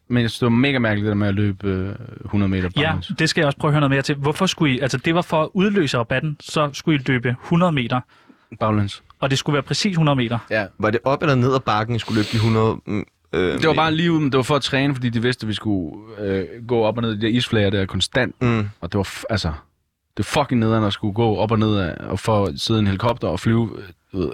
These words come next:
Speaker 1: øh, hundrede meter hver dag, ikke? For at
Speaker 3: Mm.
Speaker 1: finde, spille
Speaker 2: Betalte I
Speaker 1: et
Speaker 2: for, øh, helikopterturen?
Speaker 1: Vi betalte... Nej, nej, det tror jeg faktisk, vi fik noget rabat.
Speaker 2: Nå, det var da meget,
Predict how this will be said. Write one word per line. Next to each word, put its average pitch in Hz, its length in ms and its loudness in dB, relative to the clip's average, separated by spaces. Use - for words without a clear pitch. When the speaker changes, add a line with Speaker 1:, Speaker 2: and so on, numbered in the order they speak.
Speaker 1:
øh, 92 140 -4
hundrede 117 200 4
meter 101 240 2
hver 90 420 0
dag, 87 180 0
ikke? 117 260 -2
For 120 120 -2
at 117 60 2
Speaker 3:
Mm. 107 60 0
Speaker 1:
finde, 101 340 0
spille 110 240 -2
Speaker 2:
Betalte 165 320 2
I 185 40 2
Speaker 1:
et 175 60 0
Speaker 2:
for, 135 380 0
øh, 107 420 0
helikopterturen? 123 680 -2
Speaker 1:
Vi 127 100 0
betalte... 147 460 0
Nej, 185 200 2
nej, 202 320 2
det 190 140 -8
tror - 160 0
jeg 170 60 2
faktisk, 151 220 2
vi 131 40 -4
fik 143 140 0
noget 131 140 0
rabat. 127 260 0
Speaker 2:
Nå, 165 120 4
det 180 60 0
var 196 40 2
da 170 60 2
meget, 117 480 0